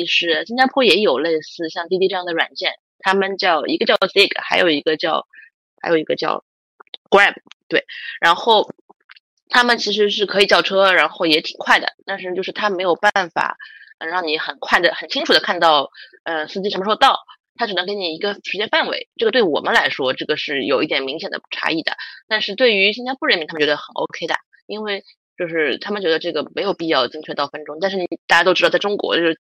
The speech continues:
等车的时候，最好能看到车在什么位置，还有几分钟，然后你可以准备好就下车，就是下，下楼去等那个上车的这个过程。所以这个是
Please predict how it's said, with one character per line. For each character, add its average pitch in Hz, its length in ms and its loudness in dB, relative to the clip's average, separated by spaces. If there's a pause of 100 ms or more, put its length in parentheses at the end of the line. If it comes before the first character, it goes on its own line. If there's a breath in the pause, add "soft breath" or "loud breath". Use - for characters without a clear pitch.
等 151 160 0
车 202 160 0
的 180 80 2
时 160 160 -2
候， 156 180 -4 (240 loud breath)
最 208 120 2
好 165 80 4
能 147 80 -2
看 - 120 -2
到 147 60 2
车 - 160 -2
在 165 60 4
什 151 100 -6
么 151 140 -6
位 190 160 2
置， - 340 -4
还 147 80 -2
有 151 60 -2
几 - 140 -12
分 160 160 -12
钟， 175 280 -6
然 143 100 -4
后 156 140 -8
你 147 100 -14
可 156 120 -8
以 - 20 -2
准 143 160 -8
备 170 140 2
好 - 140 -4
就 - 60 -10
下 - 180 -8
车， - 180 -10 (520 loud breath)
就 160 100 -12
是 160 60 -6
下， 160 320 2
下 175 140 2
楼 135 160 0
去 - 160 -6
等 143 220 -6
那 151 120 -10
个 - 200 -10
上 - 240 -12
车 - 200 -4
的 - 100 -8
这 - 100 -12
个 - 160 -14
过 - 180 -8
程。 - 160 -12 (420 loud breath)
所 - 120 -4
以 - 20 -2
这 208 140 -2
个 170 140 2
是 151 440 -6